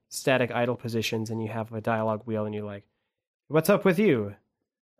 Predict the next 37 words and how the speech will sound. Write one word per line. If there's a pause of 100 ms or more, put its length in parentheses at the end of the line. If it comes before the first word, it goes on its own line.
(260)
But
this
is,
like,
a,
like,
a
little
story
thing.
So
it
teleported
me (360)
and
Iron
Bull
out
to
this
courtyard
thing. (920)
And,
uh, (420)
Iron
Bull
is
this
gigantic
monster
man. (1300)
And
in
the
background
is
Cassandra,